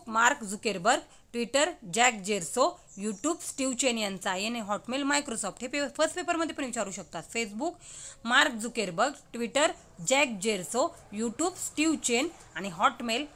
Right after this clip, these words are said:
Microsoft. Facebook कुणाचा आहे? मार्क झुकेरबर्ग यांचा. Twitter जॅक जेर्सो यांचा आहे.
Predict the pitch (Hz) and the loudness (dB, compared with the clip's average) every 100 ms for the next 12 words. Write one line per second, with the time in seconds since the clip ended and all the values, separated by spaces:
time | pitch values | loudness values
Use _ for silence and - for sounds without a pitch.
0 | - 185 190 202 - 202 - 165 147 - | -14 -6 -4 -4 -4 -6 -6 -8 -10 -20
1 | - 208 185 233 240 240 240 247 240 330 | -12 -10 -8 -10 -6 -4 0 0 0 -2
2 | - - - 214 262 277 214 247 240 208 | -6 -20 -2 6 6 6 -2 -2 0 -2
3 | 196 180 165 170 156 247 233 285 359 - | -4 -6 -8 -10 -8 -6 2 4 2 -2
4 | - - 165 233 277 226 240 254 - 240 | -20 -12 2 4 6 4 2 2 2 0
5 | 208 196 220 196 175 | 0 0 0 0 -2